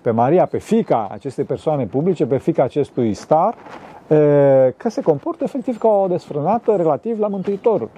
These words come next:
Relativ la Mântuitorul. Deci vorbim de o smerenie extraordinară, de un gest foarte sensibil pe care Maria a făcut, dincolo de faptul că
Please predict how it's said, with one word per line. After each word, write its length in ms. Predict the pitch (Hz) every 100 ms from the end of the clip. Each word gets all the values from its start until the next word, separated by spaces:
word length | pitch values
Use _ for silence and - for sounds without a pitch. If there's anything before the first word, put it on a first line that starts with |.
| - - -
Relativ 260 | 135 160
la 80 | 160
Mântuitorul. 640 | 147 147 156 151 180 110 98
Deci 260 | 110 -
vorbim 360 | 127 107 113 160
de 60 |
o 40 | 160
smerenie 380 | - 131 170 170
extraordinară, 600 | - 175 160 175 175 127
de 120 | 107
un 60 | 117
gest 220 | 131 -
foarte 340 | - 185 185
sensibil 460 | 156 131 - 127 131
pe 140 | 117
care 280 | 117 127 117 - - - - - -
Maria 560 | 120 117 117 131 127 120 117 110 107 113
a 100 | - 110
făcut, 360 | 117 214 196 -
dincolo 360 | 139 214 185 147
de 120 | 127
faptul 360 | - 139 - 131
că 340 | - 123 117